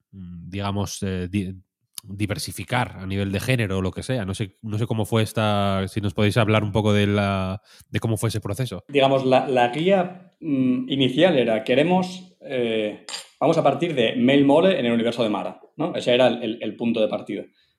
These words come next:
Speaker 2: Entonces, sí que estaba claro que iba a ser un plataformas, ¿no? Eh, em, ellos les gustaba mucho, eh, lo que han hecho con, con Mail Mole a nivel de, pues eso, ¿no? De, de diseño de niveles, de,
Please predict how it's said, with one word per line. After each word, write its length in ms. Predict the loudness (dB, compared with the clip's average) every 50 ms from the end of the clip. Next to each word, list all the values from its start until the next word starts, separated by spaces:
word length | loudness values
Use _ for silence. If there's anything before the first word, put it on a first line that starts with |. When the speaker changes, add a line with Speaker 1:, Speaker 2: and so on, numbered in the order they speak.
| _ _
Speaker 2:
Entonces, 340 | -8 -4 -2 -2 -2 -4 -6
sí 80 | -4
que 80 | -2 -2
estaba 280 | 2 4 4 2 2 2
claro 320 | 4 4 4 4 2 0
que 80 | -2 -2
iba 120 | -2 -2
a 40 | 0
ser 320 | 2 2 2 2 0 -4 -8
un 140 | -8 -6
plataformas, 720 | -4 -6 -6 -6 -2 0 2 2 2 0 -2 -4 -8 -14 -18 _
¿no? 220 | -10 -8 -6 -6 -6
Eh, 280 | -6 -6 -4 -2 -2
em, 320 | -2 -4 -4 -8 -10 -12 _ _ _ _ _ _ _ -8
ellos 380 | -2 2 2 2 2 0 -4
les 120 | -8 -8 -6
gustaba 340 | -6 -4 0 2 4 4
mucho, 500 | 4 2 0 -2 -2 -2 -2 -2 -2 -4 -10 _ _ _ _ _ _
eh, 240 | -6 -4 -2 -2 -4
lo 80 | -4 -4
que 60 | -2
han 140 | -2 0 0
hecho 180 | -2 -4 -4
con, 260 | -2 -2 -2 -2 -2
con 220 | -2 -2 -2 0 0
Mail 180 | 0 0 0
Mole 480 | 2 4 4 4 6 6 6 4 4 0 -6 -18 _ _ _ _ _ _ -10
a 100 | -6 -6
nivel 380 | -2 0 2 2 4 4 2
de, 640 | 4 4 4 6 6 4 4 2 0 -2 -4 -8 -12 _ -20 -20 _
pues 140 | -12 -10 -8
eso, 160 | -8 -2 0
¿no? 120 | 0 0
De, 140 | 0 0 -4 -6 -6
de 140 | -8 -6
diseño 280 | -6 -6 -6 -6 -4 -4
de 80 | -2 -2
niveles, 600 | -2 -2 0 2 2 2 2 2 2 2 0 0 -2
de, 400 | -4 -4 -2 -2 -4 -4 -6